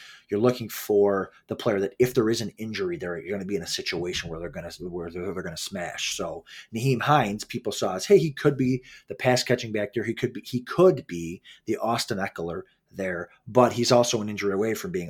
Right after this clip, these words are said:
awesome. Well, uh, he was Austin Eckler, kind of, week one, and then he also, uh, was a beneficiary of, of, of an injury.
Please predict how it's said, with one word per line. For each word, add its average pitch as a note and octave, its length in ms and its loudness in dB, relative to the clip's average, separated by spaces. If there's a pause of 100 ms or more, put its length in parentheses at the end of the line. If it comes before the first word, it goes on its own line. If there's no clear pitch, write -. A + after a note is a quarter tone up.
awesome. - 460 -4
Well, G2+ 380 0 (360)
uh, - 260 -12
he - 240 0
was B2+ 320 10
Austin A#2 340 4
Eckler, G#2 580 -2
kind F#2 280 -6
of, G#2+ 340 -6
week G#2 260 -2
one, F#2 380 -2 (400)
and G#2 220 -4
then G#2 260 0
he G2+ 360 -4
also, G#2 840 0
uh, G#2 300 -4 (260)
was F#2+ 160 -6
a G#2+ 60 -2
beneficiary G#2 640 -2
of, G2+ 160 -2
of, F#2 120 -6
of F#2 240 -8
an F#2 100 -8
injury. B2+ 420 -2